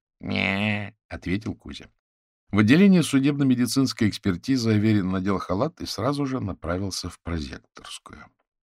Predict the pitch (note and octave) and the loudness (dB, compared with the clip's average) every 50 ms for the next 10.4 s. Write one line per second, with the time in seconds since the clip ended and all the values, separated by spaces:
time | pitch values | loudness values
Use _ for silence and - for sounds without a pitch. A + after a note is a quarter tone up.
0 | _ _ _ _ - - - - - - G2+ G2+ A2 G#2+ F2 - - F#2+ G2 G#2 | _ _ _ _ -20 -20 -20 -6 0 2 4 4 4 4 4 2 2 2 4 4
1 | A2 B2 A#2 - - - - - - F2+ F2+ - - A2 G#2+ G#2+ A2 F#2 D#2 E2 | 4 2 0 -4 -6 -8 -12 -8 -6 -4 -4 -2 -2 -2 0 2 0 0 0 -2
2 | F#2 F2+ - F2+ E2+ - - - - - _ _ _ _ _ _ _ _ _ _ | -6 -6 -6 -8 -10 -10 -12 -16 -20 -20 _ _ _ _ _ _ _ _ _ _
3 | _ _ - A2 C3 E3+ G#3+ A3+ - - - E2 D#2+ D#2+ - - G2+ A#2+ A2+ A2 | _ _ 2 2 4 4 2 0 -2 -4 -6 -6 -8 -10 -2 0 2 2 2 0
4 | G#2 A2+ C#3 E3+ - - - D#3 E3+ E3+ - - E3+ E3+ E3 C3+ A2 G2+ F#2 F2+ | 2 2 2 2 0 -2 -2 0 0 0 0 0 0 0 2 2 2 0 0 0
5 | F#2 G#2 A2+ - - D3 - - _ _ - - - E2+ D#2+ D#2 D#2 - - - | -2 -4 -6 -8 -10 -10 -10 -12 _ _ -12 -8 -4 -4 -4 -4 -6 -8 -10 -10
6 | - D#2 D2+ D#2 D#2+ D#2 D2+ D2+ D2+ C#2 - - - D2+ C#2 - - _ _ - | -10 -8 -6 -6 -4 -4 -4 -6 -6 -8 -10 -12 -10 -12 -12 -12 -16 _ _ -20
7 | - - - - - - _ _ - A#2+ A#2+ G2 G#2+ - - B2+ C3+ D3 C#3+ B2+ | -20 -20 -20 -20 -20 -20 _ _ 2 2 2 2 -2 -6 -4 0 0 0 0 0
8 | A#2+ C3+ C#3 C#3 C3+ B2 B2+ D3+ D#3+ - - - - G#3 G3 F#3 - - D3 C#3+ | 0 0 2 2 4 4 2 2 0 -2 -6 -2 2 2 2 2 2 2 2 2
9 | C#3+ C#3+ C3 - - - - - - - D3+ D3 C#3+ C#3+ C#3 C#3 C3+ B2 A2+ G#2+ | 2 2 -2 -6 -8 -12 -12 -12 -4 -2 0 2 2 2 2 2 2 2 2 2
10 | G#2 G#2 G#2 A2 C3+ - - A3+ | 2 2 2 0 -2 -2 -6 -8